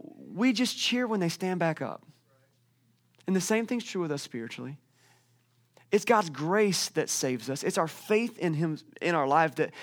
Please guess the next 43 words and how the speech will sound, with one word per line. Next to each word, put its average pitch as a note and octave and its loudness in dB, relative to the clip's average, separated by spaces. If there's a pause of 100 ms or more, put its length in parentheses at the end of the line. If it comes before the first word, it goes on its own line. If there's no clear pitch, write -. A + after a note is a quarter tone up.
(160)
gives G3+ 4
us G#3 4
our E3 4
connection F#3+ 0
with D#3+ 0
him. D#3 2 (240)
So A3+ 2
it's G#3+ 4
not C4 8
about G#3 8
the G3+ 8
law F#3 8 (160)
as F#3+ 6
much B3+ 6
as C4+ 0
it C4 4
is A3+ 4
getting B3+ 2
back G#3 6
up C#3+ 2
when C#3+ -2
we C3 -2
fall. - -14 (680)
And G3+ 6
knowing A3+ 6
that F#3+ 0
God's G#3 6
Spirit B3+ 2
is A3+ 2
in A3 4
my G3 6
life E3+ 6
and E3 0
he's E3 2
gonna G3+ 2
help G3+ 2
me F3+ 0
take D3 0
one E3+ 0
step F3 2 (220)
at D#3 4
a D#3 6
time. F#3 4